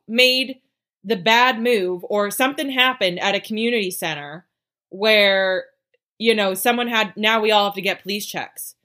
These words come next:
you know, like, okay, I get it. You know, there's, you know, we're, we're all just, like, random people off the street, like, you know, but I've got a certification that's, like,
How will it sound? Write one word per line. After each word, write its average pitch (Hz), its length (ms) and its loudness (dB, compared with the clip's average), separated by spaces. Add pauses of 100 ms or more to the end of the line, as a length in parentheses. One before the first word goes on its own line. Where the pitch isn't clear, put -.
(500)
you 220 160 2
know, 202 280 0
like, 214 420 2 (200)
okay, 269 220 2
I 202 100 2
get 202 240 2
it. 214 200 0
You 214 140 -2
know, 190 180 -2
there's, 190 280 -4
you 208 120 -2
know, 175 140 0
we're, 170 200 -4
we're 180 300 0
all 185 140 2
just, 196 200 -4
like, 180 160 -2
random 175 280 -2
people 196 260 -4
off 190 160 0
the 190 80 -4
street, 170 380 -2
like, 165 260 -2 (180)
you 330 80 -2
know, 254 140 4
but 262 80 2
I've 294 140 4
got 311 140 2
a 294 60 -2
certification 226 800 0
that's, 180 300 -2
like, 180 340 0